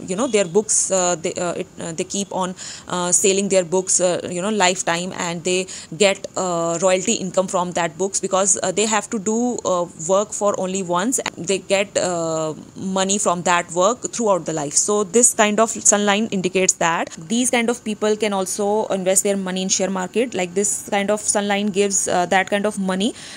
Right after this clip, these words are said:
Um, so your sun line is, uh, good, and it is, it, you know, it starts from here, like, very slightly, and then it is going upwards towards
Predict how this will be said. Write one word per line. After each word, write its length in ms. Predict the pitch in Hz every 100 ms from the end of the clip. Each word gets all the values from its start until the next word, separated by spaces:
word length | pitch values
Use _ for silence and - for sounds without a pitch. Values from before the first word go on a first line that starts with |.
| -
Um, 640 | - 180 180 180 180 180 - -
so 460 | - 214 208 220 - - - - - -
your 120 | 185 214
sun 240 | 220 233
line 200 | 233 233
is, 280 | 240 233 -
uh, 100 | 190
good, 200 | 180 214
and 240 | - 196
it 140 | - -
is, 380 | 208 - - - - - - - -
it, 140 | - - - - - - - -
you 80 | 202
know, 180 | 208 233 - - - - - -
it 100 | -
starts 600 | - - 202 208 - - - -
from 220 | - 196
here, 260 | 202 185 240 - - - - -
like, 160 | 196 185
very 400 | 190 190 202 220 - - - -
slightly, 520 | - - 190 185 208
and 160 | 208 190
then 180 | 190 196
it 160 | 185 -
is 180 | 185
going 300 | 170 175 185 202
upwards 580 | 190 185 185 220 - - - - - - - - - - -
towards 480 | - 185 180 180